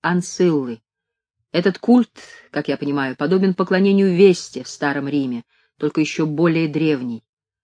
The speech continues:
Король Мельвас, как и большинство его подданных, был приверженцем старой религии, и, что ещё важнее, его мать, устрашающая у вида старуха, почитала богиню и была щедра к её служительницам.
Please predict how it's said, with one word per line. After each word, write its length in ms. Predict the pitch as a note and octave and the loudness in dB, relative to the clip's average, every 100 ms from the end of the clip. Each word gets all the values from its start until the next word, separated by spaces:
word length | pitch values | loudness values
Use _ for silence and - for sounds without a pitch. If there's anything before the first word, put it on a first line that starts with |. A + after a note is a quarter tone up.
| _ _ _ _ _ | _ _ _ _ _
Король 300 | E3 A3+ A#3+ | 2 6 8
Мельвас, 540 | A3+ C4+ A#3+ F#3 - - | 8 6 4 2 -2 -6
как 240 | D#3 - | -6 -4
и 20 | |
большинство 580 | C#3+ D3 D#3 D3 - C#3+ | -4 -4 -6 -8 -6 -4
его 180 | C#3 C#3 | -4 -4
подданных, 600 | - B3 G3 F3 D#3 - _ _ _ _ | 0 2 2 0 -2 -6 _ _ _ _
был 260 | E3+ B3+ C4 | 2 4 4
приверженцем 840 | C4+ B3 B3 G#3 F3 E3 - D#3 | 2 4 6 4 2 -4 -4 -8
старой 500 | D3+ - D#3 D3+ C#3+ | -8 -4 -2 -2 -2
религии, 600 | C#3 C#3+ A3+ A3 A#3 A3+ - _ _ | -2 0 0 2 2 2 -2 _ _
и, 180 | - C#3 | -8 -6
что 200 | C3+ - | -6 -6
ещё 360 | C3+ - G3 A3 | -6 0 4 6
важнее, 640 | A3 G#3 G#3+ A3 G#3 G3 - _ | 6 4 4 4 2 -2 -8 _
его 260 | C#3+ F#3+ A3+ | 0 2 4
мать, 500 | F#3 G#3 - - - _ - | 4 2 -2 -14 -20 _ -8
устрашающая 1000 | C#3+ - E3+ F3 - F#3+ D#3+ D3 - C#3 | -8 -2 -2 -2 0 0 0 -4 -4 -4
у 60 | |
вида 240 | C3+ C#3+ C3+ | -2 -2 -4
старуха, 580 | - C3 D#3+ G#3 - E3+ _ _ _ _ | -10 -4 -2 -2 -4 -12 _ _ _ _
почитала 540 | E3+ F3 F3 G#3 G#3 | -6 -2 2 4 4
богиню 520 | F#3+ F3+ D#3 G#3+ G#3+ G3 | 4 2 2 4 4 4
и 20 | |
была 260 | E3+ F3 | 2 2
щедра 480 | F3+ - E3+ D#3+ E3+ | 0 -2 -2 0 -2
к 100 | F3 | -2
её 160 | D3+ D#3 | -4 -4
служительницам. 1000 | - D#3 D3 C#3+ - B2 A#2 - - A2+ | -4 -6 -2 -2 -4 -10 -12 -14 -16 -18